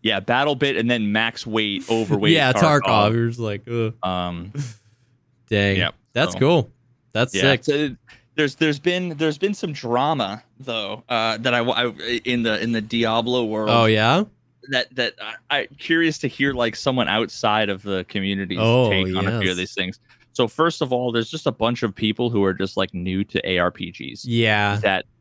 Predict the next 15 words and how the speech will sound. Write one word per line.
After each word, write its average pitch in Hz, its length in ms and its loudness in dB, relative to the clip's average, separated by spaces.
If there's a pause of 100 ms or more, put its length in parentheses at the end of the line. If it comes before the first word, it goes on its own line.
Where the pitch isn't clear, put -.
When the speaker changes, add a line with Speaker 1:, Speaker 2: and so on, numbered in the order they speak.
(600)
Speaker 1:
that 113 400 2
are 117 180 4
like, 104 440 0 (420)
"Wait, 123 360 2 (580)
what 139 200 4
is 185 140 2
this 196 180 0
I 190 120 4
hear 165 180 2
about 147 260 4
seasons? 165 720 0
You 139 80 0
mean 175 200 0
in 156 120 0
July, 123 800 0